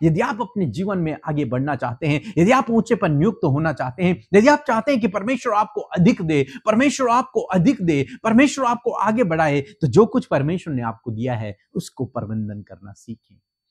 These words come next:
उसको सही से मैनेज करना सीखें।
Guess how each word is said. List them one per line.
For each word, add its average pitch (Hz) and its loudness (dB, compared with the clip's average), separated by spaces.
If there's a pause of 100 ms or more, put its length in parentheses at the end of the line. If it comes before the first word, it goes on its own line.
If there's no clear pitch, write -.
(240)
उसको 254 6 (120)
सही 220 4
से - 0
मैनेज 196 4
करना 131 -4
सीखें। 104 -16